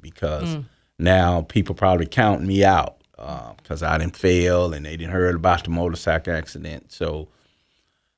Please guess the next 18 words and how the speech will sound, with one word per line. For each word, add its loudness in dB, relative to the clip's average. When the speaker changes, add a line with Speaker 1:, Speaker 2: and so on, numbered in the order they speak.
Speaker 1:
um, 2
several 2
more 2
years 2
go 2
by, 0
you -4
know, -4
I'm, -6
I'm, -10
I'm -8
really 6
engulfed 4
into 0
this 0
life. 2
And, 2
um, -4